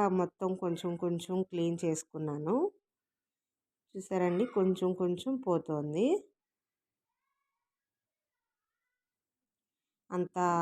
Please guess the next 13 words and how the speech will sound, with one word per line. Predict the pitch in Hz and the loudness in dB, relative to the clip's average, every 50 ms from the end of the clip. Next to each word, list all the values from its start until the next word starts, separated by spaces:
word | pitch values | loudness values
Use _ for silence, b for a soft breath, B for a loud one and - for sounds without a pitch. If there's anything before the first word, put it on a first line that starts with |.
| 170 170 170 165 160 - | 2 2 2 0 -2 -2
వచ్చేస్తోంది | - 185 165 _ - 190 196 196 - _ 180 175 170 170 165 165 160 | -6 -8 -8 _ -4 -4 -4 -4 -6 _ -4 -2 0 0 0 0 0
దానికి | 165 165 151 151 147 _ 170 196 262 | -2 -2 -2 -4 -6 _ -2 -2 0
మడ్డి. | 294 240 180 160 147 147 143 160 226 262 | 2 2 0 0 -2 -2 0 2 4 4
అదిగోండి, | 220 175 160 160 160 151 151 165 220 294 415 480 466 B B B B B _ _ - | 4 4 2 2 0 0 0 0 4 4 4 2 2 B B B B B _ _ -10
ఒకవైపు | - 165 _ 185 175 175 175 180 180 - 190 190 180 175 170 160 | -10 -8 _ -2 0 2 2 2 0 -2 -2 0 0 0 0 0
లేదు, | - 160 160 156 160 156 226 254 | 2 2 2 2 2 4 4 4
ఒకవైపు, | 233 190 - 175 165 160 160 156 _ 175 185 175 165 151 - - | 4 4 2 0 0 0 0 -2 _ 0 2 2 2 0 0 -2
ఆ, | 165 165 160 156 156 151 147 143 - _ _ _ _ _ _ _ | -2 0 0 -2 -2 -2 -4 -6 -8 _ _ _ _ _ _ _
క్లీన్ | 196 190 185 190 185 185 | 0 2 4 4 2 2
చేశాను. | 185 170 170 170 - 160 143 - - 196 233 | 0 -2 -2 -2 -4 -6 -4 -2 -2 0 0
అలా | 220 196 175 165 165 175 196 214 | 2 2 2 4 4 4 2 2
వేడి | 180 175 170 175 180 180 | 2 2 2 2 2 2
చేస్తూ | - - 196 185 180 - _ - | 2 2 2 2 0 -2 _ -2